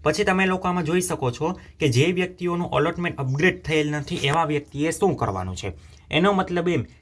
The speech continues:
કે પહેલા રાઉન્ડમાં તો એને કોઈ બી કોલેજમાં એડમિશન મળી ગયું છે. હવે એ લોકોને સેકન્ડ રાઉન્ડમાં કોઈ કોલેજ બદલાતી જ નથી.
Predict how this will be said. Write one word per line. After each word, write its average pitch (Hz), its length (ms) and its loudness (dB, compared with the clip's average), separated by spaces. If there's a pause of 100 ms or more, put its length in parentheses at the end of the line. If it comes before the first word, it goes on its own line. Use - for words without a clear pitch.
કે 151 60 -2
પહેલા 147 300 2
રાઉન્ડમાં 180 400 -2
તો 180 80 -4
એને 170 240 -6
કોઈ 165 180 -4
બી 175 140 -2
કોલેજમાં 170 380 -2
એડમિશન 170 440 -2
મળી 185 260 4
ગયું 107 240 0
છે. 101 220 -6 (280)
હવે 127 200 4
એ 190 220 2
લોકોને 190 400 -2
સેકન્ડ 180 440 -4
રાઉન્ડમાં 180 320 -2
કોઈ 180 120 0
કોલેજ 160 400 2
બદલાતી 175 520 2
જ 113 80 0
નથી. 104 300 -6